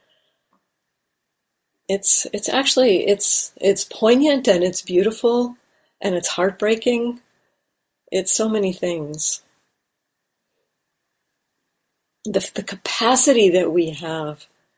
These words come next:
to feel what's happening is actually quite beautiful. And that's a piece I wanted to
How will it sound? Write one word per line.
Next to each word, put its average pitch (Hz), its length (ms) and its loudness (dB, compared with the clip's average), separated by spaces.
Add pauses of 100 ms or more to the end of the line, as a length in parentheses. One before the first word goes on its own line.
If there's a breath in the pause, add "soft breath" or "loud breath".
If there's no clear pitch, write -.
(160)
to 190 100 -2
feel 160 640 -2 (800)
what's 165 220 -8
happening 156 640 -10 (3000)
is 196 120 -4
actually 226 400 0
quite 190 400 -2
beautiful. 156 680 -8 (2250)
And 185 180 -6
that's 196 260 -2
a 208 60 -4
piece - 380 -4
I 180 100 0
wanted 170 400 -4
to 160 540 -4